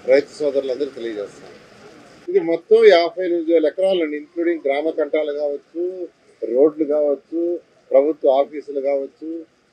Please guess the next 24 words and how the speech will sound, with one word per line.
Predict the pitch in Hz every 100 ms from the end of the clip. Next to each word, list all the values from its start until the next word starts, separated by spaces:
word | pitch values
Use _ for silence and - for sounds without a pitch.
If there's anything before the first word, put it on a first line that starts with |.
| _ 110
ల్యాండ్ | 127 156 151
పూలింగ్ | 156 151 139
తీసుకుని | 127 - 139
ముప్పై | - 143
నాలుగు | 139 135 123
వేల | 123
ఎకరాలు | 120 123 107
కావచ్చు. | 110 110 - 175 214 _ _ _ -
దీంట్లో | 160 214 233 202 165 180 190 _ _ _ -
అంటే | 156 170 165 165 175
వాళ్ళు | 160 147
డ్రోన్ | 123 135 180 214
ద్వారా | 202 190 170
మొత్తం | 156 151 175 160 135 120 107 _ -
తీసుకున్నారు | 143 - 139 117
స్టడీ. | - 123 143 185 _ _ _ _ _ _ -
డ్రోన్ | 143 190 196
ద్వారా | 175 165 175 139 160 185 _ _ _ _ -
మన | 139 139
సిఆర్డీ | - 165 170 160 160
ఆఫీస్ | 139 143 -
వాళ్ళు | 143 127
స్టడీ | - 135 151
చేస్తే | 143 135 123 160 123 127 143